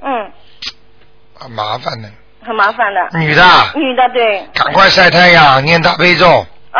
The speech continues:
Speaker 1: 大悲咒。
Speaker 2: 好吧。
Speaker 1: 每天七遍。
Speaker 2: 狂念的。
Speaker 1: 狂念，每天狂念，
Speaker 2: 嗯。
Speaker 1: OK。
Speaker 2: 啊，能够念二十一遍最好。
Speaker 1: OK。
Speaker 2: 我们一个听众，他的肌瘤化小的话，
Speaker 1: 嗯。
Speaker 2: 就是靠大悲咒狂念的。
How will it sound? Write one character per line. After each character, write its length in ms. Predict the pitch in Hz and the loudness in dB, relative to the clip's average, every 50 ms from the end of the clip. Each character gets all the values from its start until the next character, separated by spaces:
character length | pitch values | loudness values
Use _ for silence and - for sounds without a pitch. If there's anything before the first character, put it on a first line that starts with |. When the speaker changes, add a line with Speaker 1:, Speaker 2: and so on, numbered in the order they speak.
| 254 254 - | -2 0 0
Speaker 1:
大 100 | 302 294 - | 0 -2 0
悲 180 | 294 285 285 | -2 -4 -4
咒。 260 | 277 285 262 214 - - - - - - - - - | -2 -2 -2 -2 -2 -6 -14 -20 -20 -20 -20 -20 -14
Speaker 2:
好 220 | - - - 131 - | -10 -6 -4 0 2
吧。 220 | 143 143 143 - | 2 4 4 2
Speaker 1:
每 40 | 131 | 2
天 100 | 117 - | -2 -6
七 100 | 294 294 | -12 -8
遍。 280 | 240 311 302 247 196 - - - | -4 -2 -2 -2 -2 -6 -10 -12
Speaker 2:
狂 320 | - - - 807 139 185 202 | -8 -2 0 0 0 2 2
念 220 | 208 202 190 156 | 2 2 2 2
的。 80 | 117 98 - - - - - - | 0 -4 -10 -14 -18 -20 -18 -12
Speaker 1:
狂 220 | - - 247 254 | -4 -2 -2 0
念， 180 | 302 320 277 196 214 | 0 -2 -2 -2 -2
每 140 | 240 240 240 | -4 -4 -2
天 120 | 240 320 285 277 127 | -2 -2 -2 0 -2
狂 160 | 120 220 240 277 | -2 -2 -2 -2
念， 140 | 277 220 | -4 -6
Speaker 2:
嗯。 60 | - - - - | -8 -8 -8 -8
Speaker 1:
OK。 180 | 214 - 135 | -6 -2 0
Speaker 2:
啊， 400 | 143 160 170 180 180 175 165 156 151 | 2 4 4 6 6 6 4 4 4
能 140 | 151 180 | 2 0
够 140 | 190 196 202 | 2 0 0
念 180 | 196 202 196 175 | 2 2 2 2
二 180 | 175 190 202 170 | 4 2 2 2
十 120 | 147 185 | 2 0
一 60 | 190 | 0
遍 160 | 185 196 190 160 | 0 0 0 2
最 140 | 156 185 170 | 2 2 2
好。 340 | 127 113 107 101 95 - - - | 2 0 0 -2 -2 -6 -10 -4
Speaker 1:
OK。 600 | - 247 247 262 254 - 277 220 202 208 220 - - - | -2 0 0 0 -2 -4 -4 -4 -4 -4 -6 -8 -12 -6
Speaker 2:
我 140 | - 151 165 | -2 0 2
们 180 | 180 214 220 214 | 2 2 2 2
一 100 | 214 208 | 2 2
个 520 | 190 214 208 196 190 185 185 180 175 175 170 | 2 4 6 6 6 6 6 6 4 4 2
听 240 | - 185 196 196 190 | 0 -2 -4 0 2
众， 260 | 202 196 175 135 - - - - - - - | 2 4 4 2 0 -6 -14 -20 -20 -16 -6
他 200 | - - 180 180 | 0 0 2 2
的 840 | 190 190 185 180 175 175 175 175 170 170 170 170 170 165 165 165 160 | 4 4 4 4 4 4 6 6 6 6 6 6 6 6 4 4 2
肌 260 | 160 - - - 208 196 | 0 -2 -2 0 2 2
瘤 260 | 170 170 180 180 170 | 4 4 4 2 0
化 280 | 151 - 185 185 170 | 0 2 2 2 4
小 260 | 151 - 151 139 123 127 | 4 4 4 4 4 4
的 100 | 156 156 | 4 4
话， 260 | 156 165 147 - - - - - - - | 4 4 4 4 2 0 -8 -16 -16 -8
Speaker 1:
嗯。 60 | 247 | -4
Speaker 2:
就 140 | - 233 226 | -2 0 2
是 120 | 196 175 - | 2 2 0
靠 220 | - - 185 196 170 | 0 2 2 2 2
大 560 | 135 - - - - - - - - - 180 | 0 -4 -12 -14 -14 -8 -8 -8 -6 -4 -2
悲 140 | 180 214 208 | 0 0 2
咒 140 | 185 196 170 | 2 2 2
狂 260 | - - - 131 170 | 0 -2 -2 -2 -2
念 220 | 190 190 180 156 113 | 0 0 0 0 0
的。 100 | 95 | -4